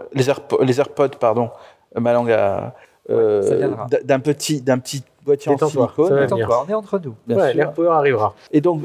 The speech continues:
Speaker 1: et donc ce, ce, ce petit boîtier, donc on, c'est vrai que c'est fait de briques et de broc,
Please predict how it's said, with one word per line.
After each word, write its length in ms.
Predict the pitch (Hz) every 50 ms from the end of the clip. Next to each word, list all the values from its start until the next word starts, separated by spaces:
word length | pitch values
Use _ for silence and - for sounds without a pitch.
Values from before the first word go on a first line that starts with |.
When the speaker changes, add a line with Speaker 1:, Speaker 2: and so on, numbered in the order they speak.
| -
Speaker 1:
et 120 | - 151 143
donc 160 | 156 151 -
ce, 80 | - 165 151
ce, 180 | - - - 160 151
ce 160 | - - -
petit 220 | 165 147 - - 143
boîtier, 320 | 139 143 139 139 180 180
donc 160 | 160 147 -
on, 160 | 147 131 127 123
c'est 140 | - -
vrai 100 | 139 151
que 80 | 156 151
c'est 80 | - 127
fait 160 | - 147 139
de 80 | 135
briques 240 | 131 131 147 143 -
et 40 | 143
de 60 | 127
broc, 320 | 123 - 165 196 208 -